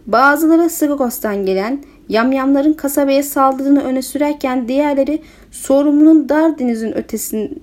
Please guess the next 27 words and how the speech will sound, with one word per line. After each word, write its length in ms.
öteki 340
kıyısı-, 460
yakasından 580
gelen 320
köle 260
tacirleri 500
olduğunu 280
savundu. 480
Nöbetçiler 540
tarafından 540
gönderilen 520
bir 160
araştırma 500
gemisinden 560
çıkan 320
en 140
ilginç 440
hikayede 460
orada 240
yaşayan 400
hiçbir 460
erkek 440
ya 80
da 120
kadının 360
olmamasına 720
rağmen 380